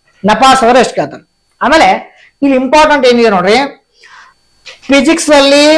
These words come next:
pass ಆದವರು ಎಷ್ಟಿದೆ ಅಂದ್ರೆ ಸಿಕ್ಸ್ಟಿ ಪರ್ಸೆಂಟ್ ಇದೆ. Physics pass, Physics pass sixty ಇದೆ. ಆಮೇಲೆ ರಸಾಯನ, chemistry,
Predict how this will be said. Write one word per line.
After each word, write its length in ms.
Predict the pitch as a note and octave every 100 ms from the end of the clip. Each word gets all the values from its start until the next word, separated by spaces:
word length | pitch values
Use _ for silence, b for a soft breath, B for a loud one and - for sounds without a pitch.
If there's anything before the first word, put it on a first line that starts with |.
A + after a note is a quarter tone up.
| D#4 -
pass 300 | A#3+ C4 C4 C4
ಆದವರು 340 | B3 B3+ C4 C#4 D4+ C#4+ A3+
ಎಷ್ಟಿದೆ 260 | A3+ A#3+ A3+
ಅಂದ್ರೆ 180 | A3 C#4 D#4 D#4
ಸಿಕ್ಸ್ಟಿ 240 | A#3 - C#4+
ಪರ್ಸೆಂಟ್ 260 | B3+ - G#3
ಇದೆ. 100 | D#3 C#3 _ _ _
Physics 320 | A#3+ B3+ C#4 -
pass, 240 | B3 G#3+ - - - _ _ b _ -
Physics 300 | A3 C#4 -
pass 200 | C4+ C4+ D4+ D#4
sixty 240 | C4 - C#4
ಇದೆ. 140 | G3 A3+ D4+ - _ B B B A3
ಆಮೇಲೆ 220 | D4 D4+ A3 A3 G#3
ರಸಾಯನ, 320 | A#3+ C#4+ C4 F3+ C#3+ -
chemistry, 460 | C4 D4+ D4+ C#4+